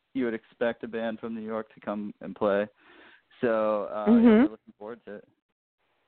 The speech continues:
Speaker 2: Oh, that's great. Well, I wish you the best of success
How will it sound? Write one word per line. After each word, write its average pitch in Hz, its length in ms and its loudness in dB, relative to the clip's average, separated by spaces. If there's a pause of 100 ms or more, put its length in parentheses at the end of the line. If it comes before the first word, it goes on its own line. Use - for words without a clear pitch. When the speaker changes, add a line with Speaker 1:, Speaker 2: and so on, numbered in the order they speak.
(720)
Speaker 2:
Oh, 190 140 0
that's 180 240 -6 (100)
great. 151 400 -8 (600)
Well, 190 120 -2
I 208 180 -2
wish 226 240 -8 (100)
you 214 520 -10
the 196 60 -18
best 196 360 -8
of 214 160 -12
success 175 560 -2